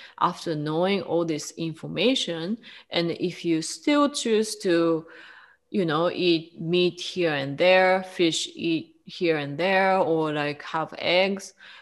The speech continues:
it's your choice, you know, it's your life, and you have all the right to decide what you want to do with yourself and with your family,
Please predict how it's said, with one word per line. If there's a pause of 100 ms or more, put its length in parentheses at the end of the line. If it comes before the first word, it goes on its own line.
(120)
it's
your
choice,
you
know,
it's
your
life,
and
you
have
all
the (400)
right
to
decide
what
you
want
to
do
with
yourself
and
with
your
family,